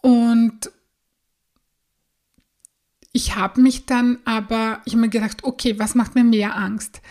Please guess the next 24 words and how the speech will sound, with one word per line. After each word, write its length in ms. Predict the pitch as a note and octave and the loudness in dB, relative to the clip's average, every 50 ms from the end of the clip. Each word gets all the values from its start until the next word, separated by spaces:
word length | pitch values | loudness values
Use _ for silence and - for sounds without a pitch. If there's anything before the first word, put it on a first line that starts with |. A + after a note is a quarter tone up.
| - - - _ _ - | -20 -20 -20 _ _ 2
Mehr 420 | A#3+ A3+ G#3+ G#3 G#3 A3 - - | 4 4 4 4 2 -2 -2 -2
Angst 340 | A3 A3 B3 B3+ B3 - - | -2 0 0 0 0 2 2
macht 380 | B3 A#3 A#3 A3+ - - - | 2 4 4 2 -2 -4 0
mir, 400 | - B3 A#3+ B3 A#3+ A#3+ A#3 A#3 | 2 4 6 6 6 4 2 0
keine 420 | A#3 - - - - G#3 F#3+ G#3+ G#3+ | -2 -6 -8 -8 -6 -4 -4 -4 -4
Podcast-Folge 960 | G#3+ - G#3 F#3 F#3 - - - G3+ F#3 - - - F#3+ F#3 G#3 G#3 G#3+ G#3 | -4 -4 -4 -4 -4 -8 -8 -8 -8 -8 -8 -8 -6 -6 -4 -4 -6 -6 -6
rauszubringen. 840 | G#3 G3 G#3 - - - A3+ G#3+ - G#3 G3+ G#3 G3+ A3 A3+ A3+ A#3 | -6 -8 -8 -10 -10 -12 -12 -10 -10 -8 -6 -6 -6 -6 -4 -2 0
Nämlich, 480 | A#3 A#3+ A#3 A3+ A#3 A#3 A3+ - - - - - - - - - - _ - | 2 2 4 2 2 0 0 -4 -14 -18 -20 -20 -20 -20 -20 -20 -20 _ -2
äh, 260 | - A3 G#3+ G#3+ G#3+ G#3+ | 0 0 2 2 0 -2
so, 480 | G#3+ - A#3+ G#3+ G#3 G#3+ A3 - - - - - - _ _ _ - - | -2 -2 -2 -2 -2 -4 -6 -10 -14 -18 -20 -20 -20 _ _ _ -16 -14
äh, 140 | - B3 B3 | -14 -12 -10
ich 140 | - - A#3+ | -8 -4 -2
unterbreche 520 | G#3+ G#3 - A#3+ - A3 G#3+ G#3+ - - | -2 0 0 -2 -2 -2 -4 -4 -4 -4
diesen 260 | - A#3 - B3+ B3+ B3 | -2 2 4 6 6 6
Rhythmus, 680 | G#3+ A3+ G#3+ - - A#3 A3 A3 A3 A3 A3+ A3+ A3 | 6 2 0 0 0 2 4 4 4 4 2 2 0
das 180 | - B3 A#3+ - | -2 -6 -6 -4
kann 180 | - A#3+ A3+ | -2 0 0
ich 140 | A3+ A3 - | 0 0 0
nicht 240 | C#4 C4 - - - | 0 -2 -2 -4 -10
tun. 640 | - A3 G#3 G#3 G#3 G#3 G#3+ G#3+ G#3+ G#3+ A3 G#3+ G#3+ - - - - _ - | -6 -4 -2 -2 -2 0 0 2 2 2 0 -2 -4 -12 -20 -20 -20 _ -4
Ähm, 600 | A#3+ A3 A3 G#3+ G#3+ A3 A3 A3 A3 A3 A3 - C#4 | -2 0 2 4 4 4 4 4 2 2 0 2 2
meine 320 | B3+ A#3+ A#3+ C4 C4 - | 4 4 4 4 2 2
Hörerinnen 720 | A3 F#3+ G3 G3+ G#3 G#3+ G#3+ F#3+ A3 A3 A3 A3+ A3+ G#3+ F#3+ | 0 0 0 0 -2 -2 -2 -2 0 0 2 2 2 2 0
warten, 840 | G3+ F#3+ F#3+ G3 G3 - - - G#3 G#3 G#3 G#3 G#3+ G#3+ A3 G#3+ | -2 -2 -2 -4 -4 -6 -4 -2 0 0 2 2 0 0 -2 -4